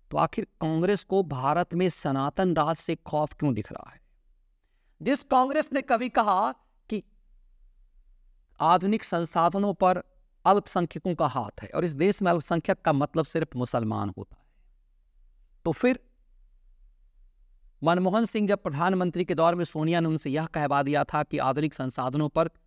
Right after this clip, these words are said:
सिर्फ और सिर्फ मुसलमानों का हक है, अल्पसंख्यकों का हक है, तो उन्हें सनातन राज आने से खौफ क्यों हो रहा है?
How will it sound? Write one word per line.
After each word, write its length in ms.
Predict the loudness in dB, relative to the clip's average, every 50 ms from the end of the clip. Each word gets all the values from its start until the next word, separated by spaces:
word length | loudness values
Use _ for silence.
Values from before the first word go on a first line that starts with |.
| _ _ _ _ _ _ -18
सिर्फ 380 | -8 -2 2 2 2 2 2 2
और 120 | 0 0
सिर्फ 340 | 0 -2 -4 -4 -4 -2 -4
मुसलमानों 540 | -4 -4 -2 -2 0 0 0 0 0 0 -2
का 120 | -2 -4
हक 220 | -4 -4 -4 -4
है, 280 | -4 -4 -2 -2 -2 -4
अल्पसंख्यकों 680 | -4 -6 -6 -6 -6 -6 -8 -6 -4 -4 -4 -4 -4 -8
का 180 | -8 -8 -10 -10
हक 140 | -12 -14 _ -14
है, 140 | -14 -14 -14 -16 _ _ _ _ _ _ _ _ -2
तो 40 | 0
उन्हें 200 | 2 2 0 0
सनातन 720 | -2 -4 0 0 2 2 4 2 0 2 2 0 2 2
राज 220 | 4 4 4 4
आने 220 | 2 2 0 -2 -4
से 160 | -4 -6 -8
खौफ 360 | -8 -4 0 2 2 2 0 -2 -2
क्यों 180 | 0 0 0
हो 100 | 0 -2 -4
रहा 160 | -4 -6 -10
है? 120 | -12 -16